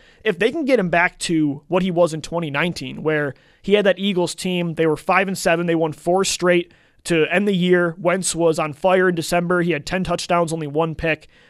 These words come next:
just a-, absolutely on fire, carrying a practice squad, like, skill position group to the, to the playoffs. If they can get that Carson Wentz back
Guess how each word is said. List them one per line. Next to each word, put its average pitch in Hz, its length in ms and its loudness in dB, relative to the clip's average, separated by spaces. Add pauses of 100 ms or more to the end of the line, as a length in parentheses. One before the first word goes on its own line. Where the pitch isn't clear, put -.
(180)
just 185 180 0
a-, 208 200 -2
absolutely 208 440 0
on 170 120 0
fire, 165 400 0
carrying 175 480 -2
a 156 80 -2
practice 185 420 -4
squad, 165 340 2
like, 151 160 0
skill 180 220 0
position 151 360 -6
group 143 300 -8 (340)
to 190 280 -2
the, 160 360 -4 (140)
to 175 80 -6
the 160 80 -12
playoffs. - 500 -8
If 170 100 -6
they 233 120 4
can 277 140 -4
get 180 240 0
that 165 240 0
Carson 202 340 -2
Wentz 196 200 -2
back 196 340 0